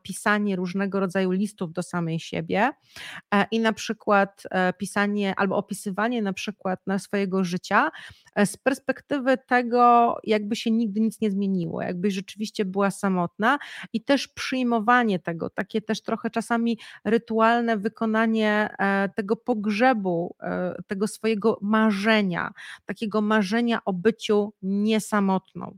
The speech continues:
tak? Puszczenie tego, absolutne puszczenie. Em, powiem tak, to nie jest prosta rzecz, bo my mamy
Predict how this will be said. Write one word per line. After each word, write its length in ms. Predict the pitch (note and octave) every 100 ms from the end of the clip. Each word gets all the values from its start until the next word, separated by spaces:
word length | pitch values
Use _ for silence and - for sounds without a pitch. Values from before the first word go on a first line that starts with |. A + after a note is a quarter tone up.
| _
tak? 260 | - B3 - - - - _
Puszczenie 600 | B3 - - B3+ A3+ F#3+
tego, 280 | F3+ F3 -
absolutne 640 | - - - A3 A3+ G#3+
puszczenie. 840 | G3 G#3 - - G3+ F#3 F3+ G#3+ D4 - - - -
Em, 480 | G#3 G#3 G#3 G#3+ G3
powiem 340 | C4 D4 C4 - - G3+
tak, 260 | C4 G#3 -
to 120 | -
nie 200 | A3 C#4+
jest 160 | D4 - _ -
prosta 480 | A#3 A#3 - G#3
rzecz, 500 | G3 E3+ - - - -
bo 680 | F#3 F3 F#3+ F#3+ F#3+ F#3+ -
my 300 | - G3 G#3+
mamy 680 | B3 A3 G#3 G#3 A3 C#4+ D#4